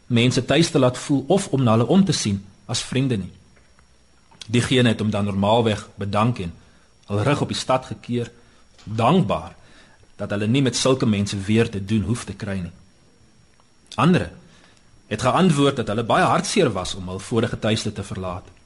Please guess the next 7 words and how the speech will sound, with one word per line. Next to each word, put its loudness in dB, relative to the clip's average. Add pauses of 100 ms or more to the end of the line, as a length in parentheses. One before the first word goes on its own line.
(420)
Dat -6
die 2
mense 2
daar 2 (440)
waarvandaan 2
hulle 0
kom 2